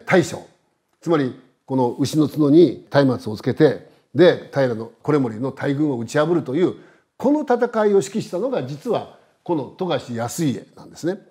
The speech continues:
この時に木曽義仲の部下として平家を討ったということで、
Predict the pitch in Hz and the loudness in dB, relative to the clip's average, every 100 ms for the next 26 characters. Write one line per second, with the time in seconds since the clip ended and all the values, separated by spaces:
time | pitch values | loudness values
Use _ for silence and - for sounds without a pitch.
0 | _ _ 175 165 165 156 156 147 143 135 | _ _ -2 2 2 2 0 -6 -6 -6
1 | 123 143 185 127 - - 180 175 160 151 | -4 0 2 0 -6 -2 0 0 -2 -4
2 | 127 135 127 - _ _ - 113 139 143 | -4 -4 -4 -8 _ _ -12 -8 -4 -4
3 | 120 113 165 - 135 139 135 190 120 - | -6 -6 -8 -4 -4 -4 -4 -4 -6 -12
4 | _ 160 - 117 107 107 107 131 175 | _ -4 -4 -6 -8 -10 -10 -2 -2